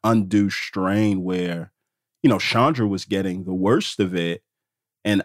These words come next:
I'm physically exhausted and emotionally exhausted.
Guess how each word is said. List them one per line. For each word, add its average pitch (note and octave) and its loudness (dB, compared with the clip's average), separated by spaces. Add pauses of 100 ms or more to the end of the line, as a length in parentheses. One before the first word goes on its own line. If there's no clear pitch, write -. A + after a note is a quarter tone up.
I'm A#2+ 2
physically F#2+ -2
exhausted F#2+ -2 (840)
and F#2+ 0 (100)
emotionally G#2 0
exhausted. F2+ -4